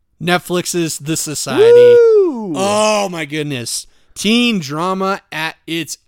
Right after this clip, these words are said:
Speaker 2: At its
Speaker 1: absolute finest.
Speaker 2: best, yes.
Speaker 1: Um, I love the writing of the show. I love all the characters in the show. The performances feel real. They do feel a little bit heightened at times, but for good reason.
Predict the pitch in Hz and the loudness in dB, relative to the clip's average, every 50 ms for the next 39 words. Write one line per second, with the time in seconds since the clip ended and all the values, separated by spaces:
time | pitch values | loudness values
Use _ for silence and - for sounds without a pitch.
0 | - - 196 180 - 175 202 208 202 180 147 151 151 156 - - - - - - | -6 -4 -2 -2 -2 -2 -2 -2 -2 -2 -4 -6 -8 -8 -10 -14 -18 -20 -10 -2
1 | - 220 220 208 165 127 107 170 180 185 135 104 - - - - _ 120 123 139 | 2 2 2 2 0 -2 -4 -4 -4 -4 -4 -6 -10 -14 -14 -14 _ -14 -12 -10
2 | 139 110 87 - - - 151 151 156 151 151 147 147 143 147 - _ - 156 165 | -10 -10 -10 -12 -14 -10 -8 -6 -4 -4 -4 -4 -6 -8 -10 -14 _ -8 -6 -4
3 | 175 190 175 170 170 170 151 151 156 151 151 143 143 147 143 143 143 143 139 139 | -2 -2 -2 -2 -4 -4 -6 -6 -8 -6 -6 -6 -6 -6 -8 -8 -8 -8 -10 -10
4 | - - - 135 139 139 139 139 - - 123 117 117 117 110 - - 139 131 120 | -10 -10 -10 -10 -10 -10 -10 -12 -14 -16 -18 -16 -18 -18 -20 -20 -16 -16 -16 -16
5 | 113 - _ - - 170 175 160 - 165 165 151 147 156 151 151 143 - - 143 | -16 -18 _ -14 -10 -10 -10 -10 -8 -10 -10 -8 -8 -10 -10 -10 -12 -12 -14 -14
6 | 143 147 139 139 135 _ _ _ _ _ _ _ _ - 151 - - 135 123 - | -12 -12 -12 -12 -14 _ _ _ _ _ _ _ _ -18 -18 -16 -16 -16 -16 -16
7 | - - 151 151 160 160 160 160 151 - 160 156 147 - - _ - 131 120 113 | -16 -10 -8 -6 -4 -4 -4 -6 -6 -8 -10 -10 -10 -12 -14 _ -14 -14 -14 -14
8 | 120 120 131 139 151 160 165 160 160 156 156 156 - _ _ _ _ _ _ - | -14 -16 -14 -10 -8 -6 -4 -4 -4 -4 -6 -8 -10 _ _ _ _ _ _ -16
9 | 135 127 120 127 135 156 143 - - 156 147 143 139 139 143 139 135 139 - - | -16 -14 -14 -12 -12 -12 -10 -10 -10 -10 -10 -10 -10 -10 -10 -10 -12 -14 -18 -18
10 | - - 165 165 165 165 160 160 156 - - - 151 151 151 151 147 139 127 120 | -18 -14 -14 -14 -12 -12 -14 -14 -14 -16 -18 -18 -14 -14 -12 -12 -12 -14 -14 -16
11 | 135 123 - _ _ _ - 139 147 156 160 151 151 147 135 127 131 135 127 120 | -18 -18 -18 _ _ _ -14 -10 -8 -8 -6 -8 -8 -10 -12 -12 -14 -14 -12 -12
12 | 131 143 180 185 180 165 175 175 175 175 170 - | -12 -12 -10 -10 -10 -10 -10 -10 -10 -10 -12 -14